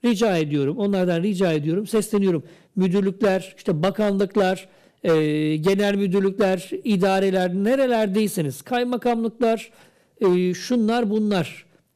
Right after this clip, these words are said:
bu türlü görevlerde olanlar illa bir şey yapabilmek için Cumhurbaşkanı'nın konuya dahil olmasını beklemeyin, inisiyatif alın. Hani hakikaten toplum yararına bir iş yapacaksanız, bir infiale neden olmayacaksa bu olay,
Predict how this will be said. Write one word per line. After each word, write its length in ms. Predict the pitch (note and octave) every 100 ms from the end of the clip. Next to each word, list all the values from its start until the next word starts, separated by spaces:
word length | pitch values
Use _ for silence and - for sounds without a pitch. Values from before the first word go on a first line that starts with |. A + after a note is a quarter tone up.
| _ _ _
bu 240 | F#3+ G3 B3+ - _ -
türlü 320 | C4 B3 A3+
görevlerde 560 | A3 G#3 G3 G3 F#3+
olanlar 360 | A#3 A3 F3+ E3+
illa 400 | D#4 E4 D4 B3
bir 60 | C4
şey 180 | B3+
yapabilmek 680 | A#3 A#3 A#3 G3+ G#3 F#3 D#3+
için 320 | F3+ D#3 C4+ - _ _ _ _ - F#3+ F3
Cumhurbaşkanı'nın 880 | D#3+ G#3 D#4+ D#4+ B3+ - A3+ G3+ F#3+
konuya 640 | B3 C4 G3 G#3 C#4+ D#4
dahil 300 | - G#3+ B3+
olmasını 540 | B3+ G3 F3 F3 D#4 G#3+
beklemeyin, 580 | F3+ - G3+ F#3+ D#3 -
inisiyatif 640 | F#3 F#3+ - F3+ E3 A#3+
alın. 280 | A3+ F#3+ C#3+ - - _ _ _
Hani 160 | D#3+
hakikaten 640 | D3+ D#3+ C#4 B3+ A3+ G#3+ F3+
toplum 400 | - F#3+ C#4+ C4
yararına 400 | A3 G3+ G#3+ A3+
bir 60 |
iş 180 | G#3 G3+
yapacaksanız, 720 | G3+ F#3+ F#3+ G3 G3 E3+ F3
bir 160 | F3 F3
infiale 560 | F#3 F3 D3+ F3+ F#3 E3+
neden 240 | D#3+ F3
olmayacaksa 760 | G#3+ A#3+ F3+ D#3 D3 D3 D#3
bu 160 | D#3 A#3+
olay, 220 | D#3 F#3